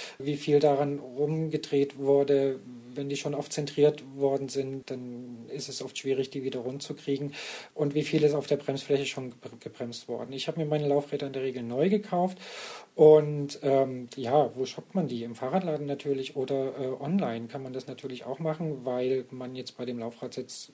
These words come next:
nicht unbedingt, äh, ja, jetzt sowas, äh, Probe fahren muss oder so. Ich glaub, da weiß man ungefähr, was man kauft, wenn's passt. Und dann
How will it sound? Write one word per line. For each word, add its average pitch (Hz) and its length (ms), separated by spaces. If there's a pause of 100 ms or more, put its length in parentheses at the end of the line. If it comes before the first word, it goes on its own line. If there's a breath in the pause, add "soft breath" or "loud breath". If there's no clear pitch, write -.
nicht 131 160
unbedingt, 123 640
äh, 120 320 (840)
ja, 117 420
jetzt 117 260
sowas, 120 380 (120)
äh, 120 160
Probe 131 360
fahren 113 260
muss 117 240
oder 110 180
so. 113 220
Ich 117 80
glaub, 120 200
da 113 140
weiß 113 220
man 117 80
ungefähr, 117 340
was 113 160
man 117 160
kauft, - 280 (680 loud breath)
wenn's 120 220
passt. - 400
Und 120 260
dann 120 200